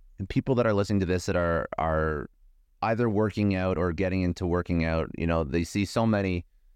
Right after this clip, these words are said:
supplements, they see all these different things that they could take. I mean, I'm sure you've tried the gamut of things that you're able to take and, and try as a natural athlete. What would you recommend without going through each, each thing, uh, you know,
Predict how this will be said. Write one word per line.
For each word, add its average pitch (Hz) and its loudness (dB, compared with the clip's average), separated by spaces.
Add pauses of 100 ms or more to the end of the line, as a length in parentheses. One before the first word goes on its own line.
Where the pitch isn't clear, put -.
(340)
supplements, 131 0
they 101 0
see 98 0
all 113 0
these 117 0
different 101 -2
things 104 0
that 95 -4
they 92 0
could 92 -2
take. 113 -2 (640)
I 107 -2
mean, 107 2
I'm 98 2
sure 85 -2
you've 104 2
tried 95 0
the 90 -2
gamut 87 0
of 78 -2 (140)
things 98 -2
that 92 0
you're 85 0 (100)
able 92 -2
to - -8 (100)
take 90 -2
and, 82 0
and 80 -2
try 87 -2
as 82 -2
a 82 0
natural 82 -2
athlete. 87 -2 (100)
What 104 -2
would 127 -2
you 113 2
recommend 85 0
without 87 -2
going 87 -2
through - -4
each, - -4 (360)
each 120 0
thing, 107 -2
uh, 78 -2
you 92 -2
know, 87 0